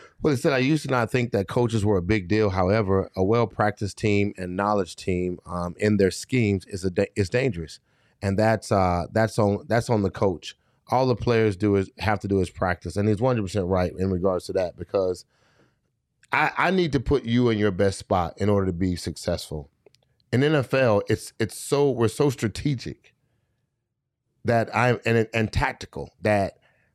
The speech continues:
it's not just man on man. It's,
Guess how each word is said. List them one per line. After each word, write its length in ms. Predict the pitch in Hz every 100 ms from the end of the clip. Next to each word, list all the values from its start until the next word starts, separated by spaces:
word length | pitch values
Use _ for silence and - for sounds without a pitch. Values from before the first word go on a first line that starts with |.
| _ _ _ _ _ _ _
it's 200 | 127 -
not 240 | 151 160 101
just 360 | 127 117 -
man 360 | 92 113 127 123
on 200 | 107 104
man. 480 | 113 101 80 78 - _ 110
It's, 340 | 107 -